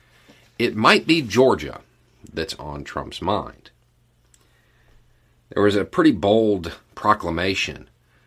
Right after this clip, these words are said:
made by Nick Ackerman, who was a, I want to say, uh, an assistant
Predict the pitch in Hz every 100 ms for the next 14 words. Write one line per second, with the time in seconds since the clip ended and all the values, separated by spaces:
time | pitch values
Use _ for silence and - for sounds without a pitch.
0 | _ _ - 71 78 76 64 80 78 78
1 | 80 - - 101 98 - 67 - - _
2 | _ _ _ _ _ _ - 98 98 90
3 | 95 95 92 - 90 90 90 85 82 -
4 | _ _ _ _ _ _ _ _ _ _
5 | _ _ _ - 95 107 90 76 50 -
6 | - _ - 80 - - - 123 - 131
7 | - -